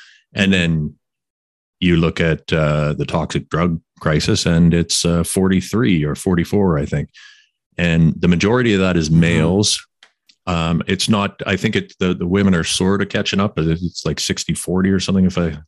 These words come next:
Speaker 1: last time I checked. But the point is, is that when you take those people away from a population in what is basically their most, I don't know, th-, th-, that's the time of your life when you're gonna be,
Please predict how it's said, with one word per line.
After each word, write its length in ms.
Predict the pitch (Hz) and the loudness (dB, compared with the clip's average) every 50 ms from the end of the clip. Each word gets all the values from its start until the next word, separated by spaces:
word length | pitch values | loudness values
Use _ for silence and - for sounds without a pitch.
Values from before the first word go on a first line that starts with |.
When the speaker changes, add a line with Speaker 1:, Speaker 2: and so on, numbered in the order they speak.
| - - - - | -20 -20 -16 -8
Speaker 1:
last 220 | - 90 90 - - | -6 -6 -4 -4 -2
time 120 | 95 90 | -2 -2
I 80 | 90 85 | -2 -2
checked. 320 | - - 92 92 - _ - - - - - _ _ _ _ _ _ | -2 -2 -4 -4 -6 _ -20 -20 -20 -20 -20 _ _ _ _ _ _
But 320 | - 101 101 95 - - - _ _ _ | -4 -4 -2 -2 -4 -8 -14 _ _ _
the 100 | - 101 | -6 -4
point 300 | 95 - 135 143 127 120 | -2 0 0 2 2 2
is, 240 | 110 107 90 82 80 | 2 2 0 -2 -2
is 140 | 80 80 90 | -4 -2 -2
that 220 | 92 87 85 - _ _ _ _ _ _ _ _ _ _ _ _ _ _ _ _ _ _ _ _ - | -2 -2 -2 -6 _ _ _ _ _ _ _ _ _ _ _ _ _ _ _ _ _ _ _ _ -4
when 180 | 101 104 110 | 0 0 2
you 140 | 117 113 107 | 2 2 2
take 360 | 92 - - 131 139 135 135 | 0 0 -2 -2 -2 -2 -2
those 220 | - 143 139 - - | 0 0 0 0 -2
people 380 | - - 120 135 131 - 98 | -2 -4 -4 -2 0 0 0
away 600 | 87 85 85 90 98 107 107 104 92 87 80 73 - - _ _ | 0 0 2 0 2 2 2 2 0 0 -2 -4 -8 -18 _ _
from 380 | _ - - 95 90 90 85 85 - - | _ -6 -2 0 2 2 2 0 0 -4
a 80 | 90 | -8
population 960 | - - - 95 90 90 - 92 87 90 92 98 95 - - 76 71 73 - _ _ _ _ _ _ _ _ _ _ - | -6 -4 -2 -2 -2 -2 -2 0 0 2 2 0 0 -2 -4 -4 -4 -6 -8 _ _ _ _ _ _ _ _ _ _ -6
in 480 | - 104 95 90 87 82 82 80 - _ _ _ - | -2 2 2 4 4 4 2 0 -2 _ _ _ -4
what 200 | - 90 95 90 | -2 0 2 2
is 260 | 87 85 80 78 78 | 2 0 0 -2 -6
basically 520 | - - - 95 92 - - - 92 90 82 | -6 -4 -2 -2 -2 -2 -2 -2 0 0 0
their 140 | 82 82 | 0 2
most, 880 | 82 82 85 82 80 78 - - - - - - - - - - - - - - | 2 2 2 2 0 -2 -2 -4 -4 -4 -6 -6 -6 -6 -8 -10 -12 -14 -16 -14
I 140 | - 80 85 | -12 -10 -8
don't 140 | 82 80 80 | -8 -8 -8
know, 100 | 82 80 | -6 -2
th-, 180 | 85 92 87 90 | -2 -2 -2 0
th-, 180 | 107 101 95 - | -2 -2 -2 -2
that's 300 | - 113 107 - - - | -2 -4 -2 -2 -4 -4
the 80 | 104 | -4
time 240 | 95 - 104 104 98 | -4 -2 0 0 2
of 20 | |
your 120 | 98 95 92 | 2 2 0
life 260 | 90 90 90 87 - | 0 -2 -2 -4 -2
when 100 | 101 92 | -2 0
you're 120 | 90 92 | 0 0
gonna 180 | 90 92 90 90 | 0 0 -2 -2
be, 360 | 82 90 90 90 87 82 - | -2 -2 0 0 -2 -2 -4